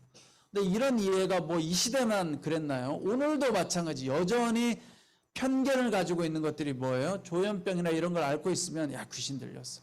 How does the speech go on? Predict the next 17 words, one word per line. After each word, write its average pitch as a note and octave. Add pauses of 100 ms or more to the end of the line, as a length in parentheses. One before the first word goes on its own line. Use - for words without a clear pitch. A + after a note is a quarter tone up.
귀신 C#3+
쫓아야 D3
돼. C#3 (300)
기도하면 D3+
돼. B2+ (300)
야, B2+
병원 D3+
안 C#3
가도 C#3
돼. B2+
약 C3
먹지 D#3
마. A#2 (1040)
이게 G#3
오늘날의 B3
현실이에요. A3+ (800)
예? G#3+